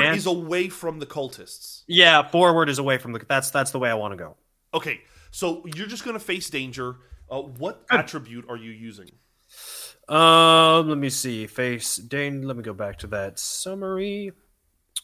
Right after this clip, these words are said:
Speaker 1: Um, remind me what my options are.
Speaker 2: Uh, you can roll edge, and you'd be using speed, agility, or precision. You could be rolling heart, and you'd be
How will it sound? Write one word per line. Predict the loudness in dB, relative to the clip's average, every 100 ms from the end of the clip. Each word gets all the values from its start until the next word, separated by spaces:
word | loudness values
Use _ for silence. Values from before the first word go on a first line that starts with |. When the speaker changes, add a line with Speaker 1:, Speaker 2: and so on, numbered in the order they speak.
| _ -2
Speaker 1:
Um, | 2 4 6 4 0 -6 -14 _ -8
remind | 2 4
me | 4
what | 0
my | 2
options | 2 0 -2 -6
are. | -6 -6 -14 -4
Speaker 2:
Uh, | 2 2 2
you | -4 -8
can | -4 -2
roll | 0 0 0
edge, | 0 0 -2 -10 -8
and | -6 -6 -8
you'd | -12 -12
be | -10
using | -12 -10 -10
speed, | -12 -10 -10 -8
agility, | -8 -6 -6 -6 -8
or | -10
precision. | -12 -8 -8 -8 -12 -14 _ _ -20
You | -14
could | -14
be | -10
rolling | -10 -10 -12
heart, | -2 0 0 -2
and | -14
you'd | -14
be | -16